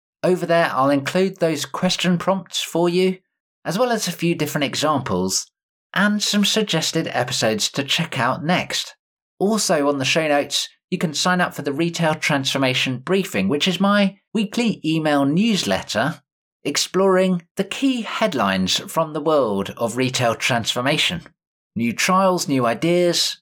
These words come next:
a few new A R applications along the way, of course, plus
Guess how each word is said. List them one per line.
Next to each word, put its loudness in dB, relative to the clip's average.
a -2
few 0
new 2
A 2
R 0
applications 0
along 2
the 0
way, 2
of -2
course, -2
plus -2